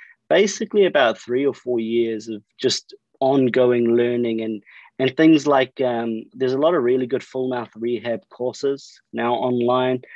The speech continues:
Uh, the one I particularly liked was Phelan. Um, it's run by Phelan. It's a, it's really comprehensive. And although a lot of it is analog, you could apply a lot of these things to a digital workflow.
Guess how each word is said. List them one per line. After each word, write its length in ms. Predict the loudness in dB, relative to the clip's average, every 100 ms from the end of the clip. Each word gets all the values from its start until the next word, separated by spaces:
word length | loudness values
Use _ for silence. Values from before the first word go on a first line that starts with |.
| -20 -12
Uh, 280 | -6 -2 -2
the 120 | 0
one 440 | 0 0 0 0 -4 -8
I 180 | -4 -4
particularly 640 | -4 -10 -10 -4 0 2
liked 360 | 2 0 -2 -4
was 200 | -10 -10 -4
Phelan. 400 | 0 0 0 -4 -10 _ -20 -20 -18 -8
Um, 520 | -4 -2 -2 -2 -2
it's 180 | -4 -6
run 200 | -4 -2
by 180 | -2 -2
Phelan. 420 | -2 -2 -2 -4
It's 160 | -6 -6
a, 160 | -6
it's 140 | -8 -8
really 460 | -2 2 2 2
comprehensive. 760 | -2 -6 -8 -8 -6 -6 -6 -6 -8 _ _ _ _
And 360 | -6 -2 -2 0
although 420 | 0 0 0 0
a 20 |
lot 180 | 2 0
of 100 | -2
it 80 | -6
is 280 | -10 -12 -16 -8
analog, 480 | -4 -2 0 0 -4
you 100 | -10
could 180 | -10 -8
apply 440 | -10 -6 -2 0
a 60 | 0
lot 180 | 0
of 80 | -2
these 240 | -4 -6 -8
things 380 | -8 -6 -6 -6 -2
to 460 | 0 2 0 -6 -12 _ _ _
a 60 | -16
digital 440 | -2 0 2 0
workflow. 540 | 0 -2 -4 -8 -8